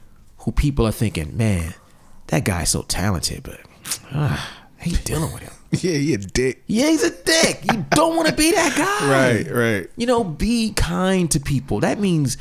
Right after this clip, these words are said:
Speaker 1: in everyday interactions, don't look at people who are at your function like they are there to serve you.
Speaker 2: Mm-hmm.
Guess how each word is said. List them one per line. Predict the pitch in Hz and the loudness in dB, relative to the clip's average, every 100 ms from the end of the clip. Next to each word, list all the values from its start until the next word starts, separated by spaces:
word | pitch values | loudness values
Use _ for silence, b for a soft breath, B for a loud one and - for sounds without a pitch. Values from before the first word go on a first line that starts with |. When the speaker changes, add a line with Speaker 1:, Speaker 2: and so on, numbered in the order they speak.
| B B B 131 | B B B 0
Speaker 1:
in | 120 - | 0 0
everyday | 160 156 156 135 127 | 0 2 2 2 2
interactions, | 131 123 - 107 95 - 92 82 | 0 0 0 -2 -2 -2 -2 0
don't | 127 214 - | 2 2 2
look | 135 151 151 | 2 2 2
at | 131 - | -2 -2
people | - 147 - 101 101 120 B B - | -4 -4 0 0 0 -2 B B -2
who | 123 110 | 0 0
are | - 104 | 0 0
at | 110 - | -2 0
your | 113 - | -2 -2
function | - 135 120 - 104 | -2 0 0 0 -2
like | 87 87 - | -2 -4 0
they | 120 | 0
are | 110 | 2
there | 95 98 98 92 | 0 2 0 0
to | - | 0
serve | - - 90 92 78 80 | 0 2 2 2 -2 -6
you. | 78 71 | -6 -6
Speaker 2:
Mm-hmm. | 73 87 76 78 | 0 0 2 0